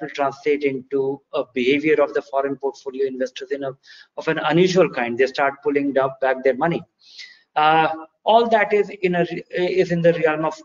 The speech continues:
possibility, but we don't know. And if you're investing for the long run, be there. Uh, carry on with your investment, maybe change your asset allocation a little bit.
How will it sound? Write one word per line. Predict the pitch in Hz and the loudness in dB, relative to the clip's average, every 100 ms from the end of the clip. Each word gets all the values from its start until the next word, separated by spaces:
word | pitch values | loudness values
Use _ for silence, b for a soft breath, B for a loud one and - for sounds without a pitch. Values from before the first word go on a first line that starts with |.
| - | -2
possibility, | 143 147 131 127 113 - _ b b _ | -2 0 -4 -4 -6 -14 _ b b _
but | 156 165 | -4 0
we | 165 | 4
don't | 175 180 | 6 6
know. | 175 151 104 - _ _ | 4 2 0 -8 _ _
And | 143 156 | -2 0
if | 160 | 2
you're | 160 | 2
investing | 143 143 165 165 196 | 2 4 2 2 -2
for | 190 | 0
the | 180 | 2
long | 160 156 160 | 2 0 2
run, | 170 170 170 - | 0 0 -8 -4
be | 143 143 | 0 2
there. | 113 95 - _ b b b 143 | 0 -2 -14 _ b b b 2
Uh, | 139 139 135 135 - _ | 4 6 2 -4 -14 _
carry | 147 147 160 | 0 2 0
on | 151 | -2
with | 147 | -2
your | 151 143 | -2 -2
investment, | 139 139 - 135 | -2 -6 -8 -6
maybe | 135 139 143 139 | -4 -2 -4 -4
change | 156 165 175 | -2 0 2
your | 170 | 2
asset | 135 123 143 | 2 0 0
allocation | 139 135 147 143 135 | 0 0 -4 -6 -6
a | |
little | 127 135 127 | -4 -4 -6
bit. | 107 | -10